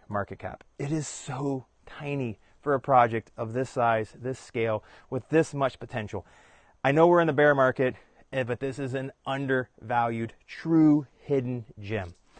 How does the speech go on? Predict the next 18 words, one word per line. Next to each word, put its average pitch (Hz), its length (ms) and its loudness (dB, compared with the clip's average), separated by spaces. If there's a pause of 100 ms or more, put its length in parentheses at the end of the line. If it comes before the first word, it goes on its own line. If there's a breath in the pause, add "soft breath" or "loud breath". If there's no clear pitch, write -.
(260 loud breath)
At 131 100 -4
the 139 60 -6
time 190 220 2
of 202 80 0
recording 180 320 2
this 156 140 -4
video, 147 280 2
I'm 151 240 -2
going 165 200 0
to 151 60 -2
be 135 120 -4
purchasing 127 560 -6
one 131 200 -2
thousand 120 360 -2
dollars 104 320 0
in 101 60 -8
this 98 120 -10
token, - 360 -12